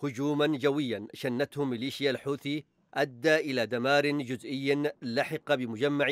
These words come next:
أطباء بلا حدود الواقع قرب مخازن أسلحة تابعة للقوات المشتركة. لم يتضرر أحد في المشفى، وتم نقل ثلاثين مريضا وخمسة وثلاثين عاملا،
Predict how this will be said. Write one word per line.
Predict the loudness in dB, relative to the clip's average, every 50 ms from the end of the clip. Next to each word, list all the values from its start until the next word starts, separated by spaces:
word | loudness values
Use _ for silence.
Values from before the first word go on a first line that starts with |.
| 0
أطباء | -4 -4 -4 -4 -4 -2 -2 0 0 0
بلا | -2 0 0 0 0
حدود | 0 0 -2 -2 -4 -4 -4 -4 -4 -4 -4 -6 _ _ _ _ -4
الواقع | -4 -2 0 2 4 4 4 2 0 -4 -4 -4 -4 -6 -8 _
قرب | -4 -2 -2 -2 -2 -2
مخازن | -2 -2 -2 -4 -2 0 0 0 0 0 -2 -2
أسلحة | -2 -4 -4 -8 -6 -6 -4 -2 -2 -2 0 0 0 0 0 -4 -4 _
تابعة | -4 -4 -2 -2 -2 -2 -2 -2 -2
للقوات | -2 -4 -4 -6 -8 -6 -2 -2 -2 -2 -2
المشتركة. | -4 -4 -4 -4 -4 -4 -4 -4 -4 -4 -4 -4 -4 -6 -8 _ _ _ _
لم | -4 2 4 4 6 6 6
يتضرر | 4 2 2 0 -2 0 0 2 2 4 2 2 2 -2 -4
أحد | -6 -2 -4 -2 0 0
في | 0 -2 -2 -4 -2
المشفى، | 0 0 -2 -2 -4 -6 -8 -8 -8 -8 _ _ _ _ -4
وتم | -4 -2 0 0 0 2 2
نقل | 0 0 0 -2 -4 -4 -4 -4 -4
ثلاثين | -2 -4 -4 -4 -4 -6 -6 -6 -2 -2 0 0
مريضا | 0 0 -2 -2 -4 -2 0 0 0
وخمسة | 0 0 -2 -4 -4 -4 -4 -4 -4 -2 -4 -4 -4 -2
وثلاثين | -4 -4 -2 -4 -4 -4 -2 -2 -2 -2 -2 -2 -2 0
عاملا، | 2 2 2 2 2 0 -4 -6 -6 -6 -8 -10